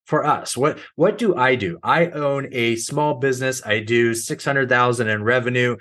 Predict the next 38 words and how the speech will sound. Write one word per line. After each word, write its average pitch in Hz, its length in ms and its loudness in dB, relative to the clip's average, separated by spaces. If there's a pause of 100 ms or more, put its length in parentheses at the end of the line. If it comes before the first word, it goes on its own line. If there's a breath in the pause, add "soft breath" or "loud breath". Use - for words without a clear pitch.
(240 loud breath)
Our, 98 280 0
my 101 160 2
profit 139 500 0
is 113 260 0
X - 260 -6
amount. 113 440 0 (180 loud breath)
And 104 160 0
I 107 100 2
just, 110 360 -2
I 117 140 -2
can't 170 420 2
work 143 340 2
anymore 120 560 0
and 110 120 -4
create 117 280 0
more 113 200 0
revenue 107 380 0
and 104 120 -6
try - 260 -2
to 104 60 -2
create 104 260 -2
more 98 140 -4
profit. 104 560 -2
Or 104 180 -2
I'm 107 140 0
at 110 240 0
my 104 160 0
ends 101 180 -4
meet. 98 140 -10
I 135 220 2
make 151 420 -2
three 156 240 2
million 143 320 0
dollars 127 320 4
a 123 80 2
year. 117 320 2
I'm 104 160 -2
a 110 220 -4